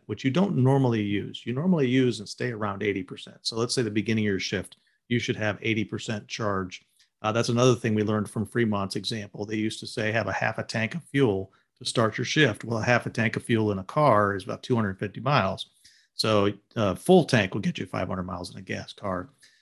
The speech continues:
So the mileage range portion, if you know you're gonna drive more than two hundred miles in a shift, you are at the edge of what's available today. However, I would ask you to actually look at, do you really drive that much?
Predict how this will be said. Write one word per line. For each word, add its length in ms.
So 500
the 200
mileage 640
range 560
portion, 520
if 280
you 180
know 380
you're 220
gonna 200
drive 480
more 360
than 160
two 260
hundred 400
miles 380
in 140
a 60
shift, 520
you 220
are 160
at 180
the 160
edge 260
of 60
what's 240
available 440
today. 500
However, 880
I 140
would 380
ask 340
you 200
to 200
actually 280
look 300
at, 360
do 160
you 200
really 360
drive 420
that 260
much? 460